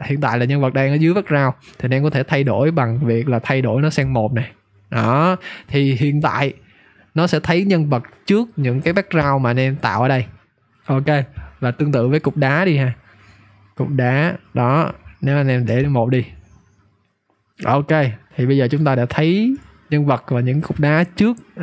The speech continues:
đằng sau cái background rồi. Đó, qua game này. Ok, rất đẹp. Và anh em cũng có thể thay đổi nó bằng việc là thêm một cái sorting layer mới. Ví dụ là thôi thêm là player ở đây đi ha.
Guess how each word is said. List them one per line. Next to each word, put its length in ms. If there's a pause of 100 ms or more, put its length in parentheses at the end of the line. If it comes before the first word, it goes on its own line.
(120)
đằng 160
sau 180
cái 100
background 360
rồi. 160 (920)
Đó, 180
qua 140
game 180
này. 200 (200)
Ok, 300 (600)
rất 120
đẹp. 220 (960)
Và 420
anh 140
em 140
cũng 100
có 80
thể 160
thay 220
đổi 260
nó 180
bằng 200
việc 300
là 80
thêm 300
một 140
cái 80
sorting 360
layer 300
mới. 320 (340)
Ví 100
dụ 120
là 220
thôi 220
thêm 240
là 320
player 340
ở 200
đây 180
đi 80
ha. 200